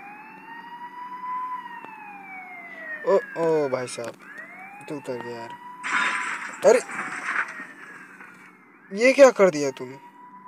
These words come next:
ओ भाई,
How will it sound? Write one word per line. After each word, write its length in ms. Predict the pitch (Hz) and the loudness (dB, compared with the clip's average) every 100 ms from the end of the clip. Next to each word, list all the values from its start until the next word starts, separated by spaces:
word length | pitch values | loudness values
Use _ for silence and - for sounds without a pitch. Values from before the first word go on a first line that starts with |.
| - - - - - - - 831 807 784 784 - 719 - - - - - - - - - - - - - - - | -18 -16 -18 -20 -20 -20 -20 -20 -20 -20 -20 -20 -20 -20 -20 -20 -20 -20 -20 -20 -20 -20 -20 -20 -20 -20 -10 12
ओ 140 | - | 12
भाई, 160 | 220 | 12